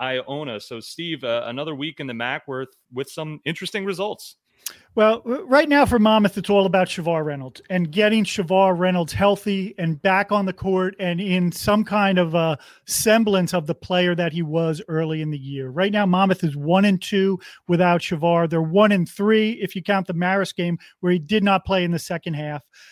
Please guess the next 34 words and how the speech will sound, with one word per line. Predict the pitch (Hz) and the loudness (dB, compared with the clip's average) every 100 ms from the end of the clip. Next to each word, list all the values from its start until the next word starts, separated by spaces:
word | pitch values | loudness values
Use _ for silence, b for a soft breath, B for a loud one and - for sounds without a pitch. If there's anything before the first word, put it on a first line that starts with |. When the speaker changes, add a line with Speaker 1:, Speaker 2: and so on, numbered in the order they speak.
| b _ | b _
Speaker 2:
Um, | 160 156 151 156 - | -8 -6 -6 -8 -8
you | 175 | -2
know, | 170 | -2
he's, | 160 151 | -2 -4
he's | 180 170 151 | -4 -2 -2
nursing | 151 185 214 220 202 | 2 4 4 2 0
a, | 202 175 - | 0 -2 -4
a, | 170 165 - | -8 -10 -12
a | |
shoulder | - - 202 202 190 | -10 0 4 4 2
injury. | 196 180 190 190 180 b b | 0 0 0 0 -2 b b
It | 156 - | -10 -2
popped | - 196 - | 2 2 2
out | 185 185 196 | 2 2 2
in | |
the | 196 | 0
Marist | 190 190 196 185 - | 0 0 0 -2 -4
game | 196 196 | -4 -2
in | 190 | -4
the | |
first | 180 196 185 - | -4 -4 -4 -4
half. | 185 180 - | -4 -4 -6
They | |
had | 165 151 | -8 -6
to | |
sit | 151 - 196 | -10 -2 0
him. | 202 196 180 b b b _ | 0 -2 -6 b b b _
Um, | 165 160 156 156 147 _ b b - | -2 0 0 -2 -4 _ b b -6
you | 175 | -2
know, | 175 | -2
the, | 170 190 | -2 -8
the, | 170 160 170 _ _ _ 320 - | -12 -16 -20 _ _ _ _ -2
listen, | 202 - 160 156 - | 0 2 -2 -6 -2
I, | 208 | -2